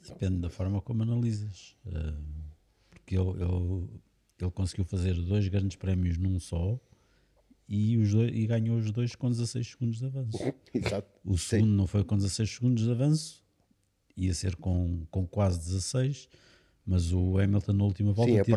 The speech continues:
Speaker 2: apertou.
Speaker 1: segundo e meio, porque faz, faz a melhor volta e tira-lhe segundo e meio. E acaba com, com a, a, a treze vírgula oito, portanto dá quase dezasseis, se lhe metes o segundo e meio em cima. Ah, e portanto ele faz dois meios grandes prémios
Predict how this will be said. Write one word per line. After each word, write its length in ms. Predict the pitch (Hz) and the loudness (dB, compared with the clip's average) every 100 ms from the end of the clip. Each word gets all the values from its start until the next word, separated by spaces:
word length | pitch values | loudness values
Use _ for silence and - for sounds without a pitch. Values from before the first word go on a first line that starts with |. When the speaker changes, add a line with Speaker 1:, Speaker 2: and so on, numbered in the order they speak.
| 110 | 6
Speaker 2:
apertou. 140 | 107 | 6
Speaker 1:
segundo 240 | 101 107 98 | 6 4 6
e 80 | |
meio, 240 | 95 82 78 | 4 2 0
porque 220 | - 76 | -6 -6
faz, 380 | 90 85 80 80 85 | 0 0 -2 -6 -8
faz 240 | - 87 85 | -4 -2 0
a 40 | |
melhor 220 | 85 92 | 2 2
volta 240 | 90 113 117 | 2 2 0
e 40 | |
tira-lhe 300 | - 107 95 | 0 2 0
segundo 300 | - - 92 | -2 -2 0
e 60 | 92 | 2
meio. 240 | 80 73 _ _ _ _ - | 0 -4 _ _ _ _ -6
E 100 | 85 | -2
acaba 380 | 78 85 82 82 | 0 2 0 0
com, 640 | - 85 80 80 78 76 73 - | -2 -2 -2 -4 -6 -10 -12 -12
com 140 | 76 80 | -8 -8
a, 40 | |
a, 800 | 82 85 - 82 85 98 85 73 | -8 -14 -16 -14 -12 -14 -10 -10
a 40 | 80 | -6
treze 400 | - 87 82 78 | -2 0 0 -2
vírgula 280 | 78 90 110 | -2 2 2
oito, 240 | 117 - | 2 -2
portanto 220 | - 90 85 | -6 -4 -2
dá 140 | 82 82 | -4 -4
quase 280 | 92 87 82 | -2 -2 -2
dezasseis, 580 | 87 85 87 71 - _ - - _ - | -6 -4 -6 -6 -12 _ -20 -20 _ -16
se 200 | - 82 | -10 -4
lhe 60 | 78 | -4
metes 160 | - 82 | -4 -8
o 60 | 76 | -6
segundo 260 | - 82 | -4 -2
e 40 | 80 | -2
meio 200 | 82 82 | 0 -2
em 40 | |
cima. 300 | 78 80 71 78 _ _ _ _ _ - | -4 -8 -10 -12 _ _ _ _ _ -4
Ah, 400 | 85 85 85 101 - - | -2 0 -2 -6 -12 -14
e 80 | 87 | -14
portanto 360 | - - 101 107 | -10 -2 0 0
ele 60 | |
faz 380 | - 107 101 101 | 0 0 0 -2
dois 360 | 101 107 107 92 | 0 2 2 2
meios 300 | 101 95 87 | 0 0 0
grandes 320 | 90 92 95 | 0 -2 -4
prémios 460 | - 101 113 127 | -4 -2 -2 -4